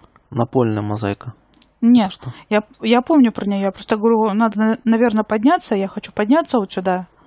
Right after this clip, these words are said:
Speaker 2: Возможно, здесь какая-то подсказка будет. Вот, видишь, здесь щит. А на щитах обычно гербы всякие там, на гобеленах там.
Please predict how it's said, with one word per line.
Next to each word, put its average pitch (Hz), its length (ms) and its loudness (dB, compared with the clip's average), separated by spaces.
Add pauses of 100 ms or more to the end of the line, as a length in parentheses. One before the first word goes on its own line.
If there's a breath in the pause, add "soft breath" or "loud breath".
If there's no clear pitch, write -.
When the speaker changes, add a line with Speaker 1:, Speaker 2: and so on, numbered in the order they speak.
(440 soft breath)
Speaker 2:
Возможно, 226 560 0
здесь 240 140 0
какая-то - 340 -4
подсказка 220 460 -2
будет. 185 180 -8
Вот, 185 160 -6 (100)
видишь, 220 280 0
здесь 185 160 -4
щит. - 340 -6 (500 soft breath)
А 190 300 -4
на 202 140 -4
щитах - 440 -2
обычно 214 420 -2
гербы 202 800 -2
всякие 180 460 -6
там, 165 320 -10
на 185 120 -8
гобеленах 214 580 0
там. 185 280 -12